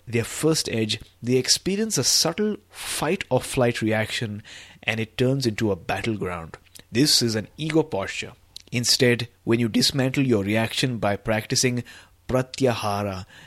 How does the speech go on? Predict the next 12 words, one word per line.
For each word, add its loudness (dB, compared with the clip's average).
and -2
withdrawing 2
your 4
reaction 2
to -4
that -6
edge, 2
you 0
turn 2
that 2
reaction 0
into -4